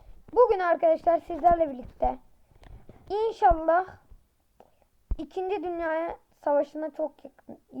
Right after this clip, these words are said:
çok yakınız şu anda. Sadece bombalar, bombaların iki tanesi ve silah ka-, kaldı biraz. Yani buna silah yok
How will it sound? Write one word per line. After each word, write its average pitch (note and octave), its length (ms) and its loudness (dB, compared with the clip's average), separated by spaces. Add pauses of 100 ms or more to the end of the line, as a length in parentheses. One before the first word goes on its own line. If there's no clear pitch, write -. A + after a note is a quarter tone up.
(260)
çok D4+ 240 -6
yakınız A3+ 440 -6 (760)
şu B3+ 80 -12
anda. A3 480 -8 (540)
Sadece D4+ 320 2
bombalar, D#4 600 0 (960)
bombaların D4 960 -2 (480)
iki - 220 -18
tanesi C#4 520 -8
ve C#4 120 0
silah B3+ 340 -6
ka-, - 520 -16
kaldı F#3+ 360 -16 (120)
biraz. - 220 -14 (1800)
Yani A#3 280 -14
buna B3+ 480 -8
silah C#4 460 -6
yok C4 140 -6